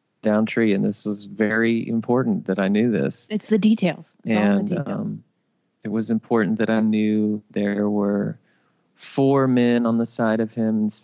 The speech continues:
Speaker 1: as opposed to two that we usually see in the paintings.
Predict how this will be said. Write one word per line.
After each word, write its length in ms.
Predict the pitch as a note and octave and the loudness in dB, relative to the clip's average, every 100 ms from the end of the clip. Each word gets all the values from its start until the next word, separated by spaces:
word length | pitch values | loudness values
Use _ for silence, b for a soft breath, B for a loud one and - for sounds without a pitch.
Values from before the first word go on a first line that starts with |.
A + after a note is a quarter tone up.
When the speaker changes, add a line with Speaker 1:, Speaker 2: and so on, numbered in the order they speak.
| - | -12
Speaker 1:
as 140 | G#2+ | -10
opposed 440 | G#2+ - A2+ A2 - | -8 -2 0 0 -4
to 80 | G#2+ | -10
two 420 | - - A#2+ A#2 | -6 0 2 2
that 160 | G#2+ F2+ | 0 -2
we 120 | A2 | -2
usually 500 | A2 A2 - G#2+ A2 | 0 -2 -2 0 -2
see 320 | - A2 G#2+ | -2 0 2
in 120 | G#2+ | 2
the 80 | G#2+ | 2
paintings. 720 | G#2+ G#2 G#2 G2+ G#2 G2+ - | 2 2 2 2 2 -2 -8